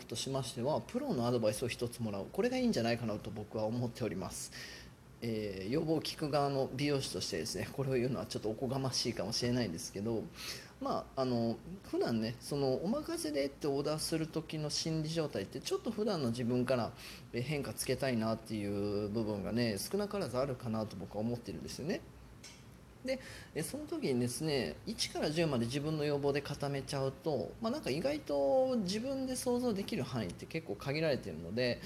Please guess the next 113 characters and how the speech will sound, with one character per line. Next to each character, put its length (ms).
ま 80
あ、 20
な 100
ん 20
か 100
結 220
局 200
い 60
つ 140
も 80
と 120
変 160
わ 60
ら 120
な 160
い、 100
え 140
ー、 40
姿 320
に 80
な 80
っ 20
て 60
し 140
ま 60
っ 20
た 100
り 60
す 180
る 100
ん 80
で 60
す 120
よ 80
ね。 160
か 100
と 100
い 40
っ 20
て、 360
ま 120
あ、 40
全 380
て 80
お 80
任 240
せ 140
っ 20
て 140
い 20
う 40
の 60
は 60
ち 80
ょ 40
っ 20
と 80
怖 280
い 60
じ 80
ゃ 40
な 60
い 40
で 60
す 120
か。 160
な 100
の 140
で、 280
ま 180
あ、 40
先 240
ほ 60
ど 160
ま 160
で 100
の 140
お 20
話 460
の 60
よ 120
う 60
に、 340
え 100
っ 40
と、 200
ざ 120
っ 40
く 60
り 100
と 80
し 120
た 60
大 120
枠 200
の 120
ル 180
ー 40
ル 100
を 60
で 100
す 160
ね、 220
き 80
ち 140
ん 60
と 80
固 280
め 120
て 180
い 80
っ 20
て、 340